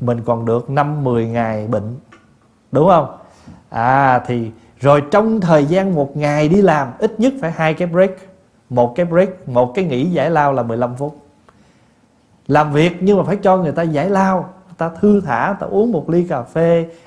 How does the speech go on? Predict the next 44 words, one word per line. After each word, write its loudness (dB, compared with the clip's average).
ăn 2
một 2
miếng -2
bánh 0
rồi -4
người -6
ta -6
trở -4
vô -2
người -4
ta -6
làm -8
cho -14
mình. -20
Thành 4
thử 6
ra 4
ở 2
đây 2
á, -4
cái 4
xứ 6
văn 2
minh 2
là 0
người -2
ta -4
đi 0
làm 2
á, -6
người -6
ta -6
chia 2
ra. -4
Một 0
ngày 0
cũng -4
có -4
những -4
cái -6
giấc -4
nghỉ -6
rồi -2
ăn -2